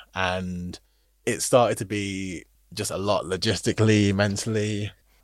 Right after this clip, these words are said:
having those connections and trying to keep them, like, honest and communicative. I think I was finding difficult,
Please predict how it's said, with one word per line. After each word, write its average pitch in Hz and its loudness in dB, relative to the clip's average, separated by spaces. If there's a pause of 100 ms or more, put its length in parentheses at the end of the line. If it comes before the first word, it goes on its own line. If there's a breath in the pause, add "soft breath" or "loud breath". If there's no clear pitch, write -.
having 110 2
those 104 4
connections - -4
and 87 -8
trying 104 0
to 95 -6
keep - -4
them, 87 -8 (160)
like, - -12 (140)
honest 90 -2
and 82 -8
communicative. 90 -6 (440)
I 90 0
think 95 -2
I 92 -2
was 87 -4 (260)
finding 85 -4
difficult, 92 -6